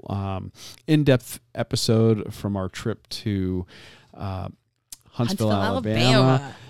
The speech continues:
Speaker 1: And we really wanna hear from you about your travel tips.
Speaker 2: Oh, yes.
Speaker 1: So don't forget.
Speaker 2: Don't forget,
Speaker 1: Call
Speaker 2: we
Speaker 1: in or shoot us an email.
Speaker 2: we have, we'll have the number and the email in the show notes.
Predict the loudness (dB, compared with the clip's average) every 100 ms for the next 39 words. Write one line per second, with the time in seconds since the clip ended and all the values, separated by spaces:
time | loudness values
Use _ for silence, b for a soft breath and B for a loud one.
0 | -10 -4 -2 0 0 0 -2 -6 _ _
1 | _ _ -8 -4 -2 -4 -10 -12 0 4
2 | 4 6 4 4 2 2 2 2 2 0
3 | -4 -6 -4 -4 -4 -6 -2 0 0 -2
4 | -2 -2 -4 -2 -2 -2 -2 -4 -4 -6
5 | -6 -6 -2 -2 -4 _ _ -6 -6 -6
6 | -8 -4 -2 2 2 2 0 -2 -4 -6
7 | -6 -4 -2 -2 -2 -4 -8 -14 _ -12
8 | -10 -10 -10 -14 -10 -8 -6 -8 -8 -8
9 | -6 -6 -6 -8 -10 -10 -10 -8 -6 -6
10 | -8 -10 -10 -8 -10 -10 -10 -12 -14 -16
11 | -16